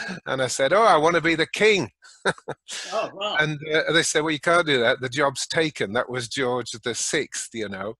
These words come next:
Speaker 1: But there's a s-, very wonderful corollary to that story. I lived in Sri Lanka for a while,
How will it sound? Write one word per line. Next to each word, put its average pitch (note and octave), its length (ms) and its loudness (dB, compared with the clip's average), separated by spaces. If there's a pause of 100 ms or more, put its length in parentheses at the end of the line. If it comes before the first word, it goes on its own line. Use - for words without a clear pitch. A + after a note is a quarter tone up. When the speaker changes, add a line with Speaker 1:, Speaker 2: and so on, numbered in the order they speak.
(640)
Speaker 1:
But D3+ 200 2
there's D3+ 160 0
a D#3 40 4
s-, - 200 -4 (140)
very E3+ 320 2
wonderful C#3+ 600 -2
corollary C3+ 680 -2
to - 140 -8
that G2 160 -4
story. G#2 400 -4
I A2+ 60 2
lived E3+ 240 -2
in E3 120 -2
Sri D3 220 -4
Lanka C#3+ 380 -2
for G#2 200 -10
a G2 80 -8
while, F#2+ 300 -10